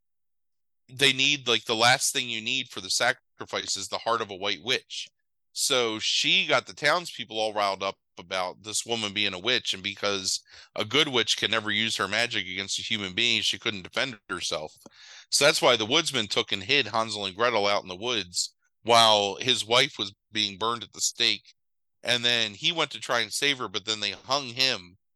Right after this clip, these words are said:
Um, but it took too long, and the sun came up, and the blood moon was gone, and so Famke Janssen was foiled. So she tells them all this,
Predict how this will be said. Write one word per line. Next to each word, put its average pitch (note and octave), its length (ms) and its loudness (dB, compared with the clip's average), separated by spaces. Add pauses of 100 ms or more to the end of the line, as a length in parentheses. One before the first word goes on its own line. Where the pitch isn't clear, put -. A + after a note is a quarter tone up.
(500)
Um, G2+ 520 2 (160)
but A2+ 240 4 (160)
it A2+ 160 -4
took E3+ 180 0
too C3+ 200 -2
long, G#2 440 -2
and G#2 360 -4
the G2 60 -8
sun B2+ 300 -2
came A2 240 -2
up, F#2+ 220 -4
and G2 120 -10
the G2+ 60 -10
blood A2 240 2
moon A2 200 -6
was G2 120 -8
gone, G2 300 0
and F#2+ 100 -6
so G2 120 -4
Famke G#2 380 -2
Janssen G2 400 -6
was E2+ 120 -14
foiled. F#2 420 -2 (520)
So - 180 4
she C#3+ 160 2
tells G3+ 300 6
them B2 180 4
all G2+ 240 2 (100)
this, - 520 2